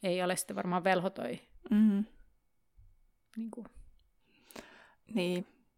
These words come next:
Speaker 1: Ellei
Speaker 2: No,
Speaker 1: ole
Speaker 2: tää
Speaker 1: jästisyntyinen.
Speaker 2: Niin.
Speaker 1: Mm.
Speaker 2: Niin kyllä. Niin ja onhan siis, y-, niin kuin esimerkki se Countin perhe,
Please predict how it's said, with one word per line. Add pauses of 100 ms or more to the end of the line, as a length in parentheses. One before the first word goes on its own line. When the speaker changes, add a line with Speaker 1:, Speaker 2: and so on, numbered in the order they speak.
(880)
Speaker 1:
Ellei
Speaker 2:
No,
Speaker 1:
ole
Speaker 2:
tää
Speaker 1:
jästisyntyinen. (720)
Speaker 2:
Niin. (880)
Speaker 1:
Mm. (480)
Speaker 2:
Niin
kyllä. (1080)
Niin
ja
onhan
siis,
y-,
niin
kuin
esimerkki (220)
se (1000)
Countin
perhe,